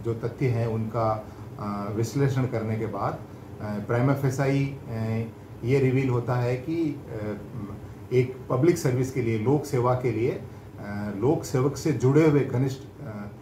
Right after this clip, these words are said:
रिश्तेदार द्वारा, अ, रिश्वत मांगी गई है और एक कंपनी द्वारा रिश्वत ऑफर की गई है और एक अन्य व्यक्ति की सहयोगात्मक उपस्थिति उसमें रही है। तो इन सब को देखते हुए हमने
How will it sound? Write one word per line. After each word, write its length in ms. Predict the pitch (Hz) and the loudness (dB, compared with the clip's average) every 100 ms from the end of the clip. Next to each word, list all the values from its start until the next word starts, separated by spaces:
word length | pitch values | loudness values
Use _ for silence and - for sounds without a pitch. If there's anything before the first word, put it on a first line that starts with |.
| - - | -16 -8
रिश्तेदार 460 | 113 113 127 117 113 | -6 -2 0 2 2
द्वारा, 260 | 107 104 127 | 2 -2 -2
अ, 680 | - - - - 107 104 101 | -6 -12 -14 -10 -6 -4 -2
रिश्वत 400 | 113 - 123 - - 98 | -2 0 -2 -4 -10 -6
मांगी 320 | 104 110 117 | -2 0 2
गई 180 | 117 120 | 2 2
है 280 | 117 139 - | 0 -2 -4
और 340 | 110 104 120 | -4 -4 -4
एक 180 | 107 - | -4 -4
कंपनी 280 | 107 110 113 | -4 -2 -2
द्वारा 220 | 110 113 | 0 -2
रिश्वत 320 | 104 104 117 | -2 -4 -4
ऑफर 280 | 104 104 127 | -4 -4 -2
की 200 | 131 123 | 0 2
गई 200 | 131 127 | 4 2
है 220 | 139 - - - - - | 0 -4 -10 -14 -14 -4
और 140 | 113 113 | 0 2
एक 220 | 123 - | 0 0
अन्य 260 | 160 175 | 2 4
व्यक्ति 340 | 143 127 - 147 | 4 2 0 -2
की 420 | 147 160 156 147 | 0 0 0 -2
सहयोगात्मक 760 | - 123 135 143 139 - 139 - | 0 2 4 6 4 2 -2 -4
उपस्थिति 480 | 123 151 - 147 117 | -4 -2 0 -2 -2
उसमें 260 | 107 110 | -6 -6
रही 200 | 101 107 | -4 -2
है। 220 | 110 120 - - - - - | -2 -4 -8 -14 -16 -12 -6
तो 120 | 135 | 0
इन 140 | 131 | 0
सब 220 | 123 143 | 0 0
को 80 | 143 | 0
देखते 320 | 120 120 - | 2 0 0
हुए 100 | 123 | -2
हमने 500 | 135 110 110 113 110 | -2 -2 0 0 -2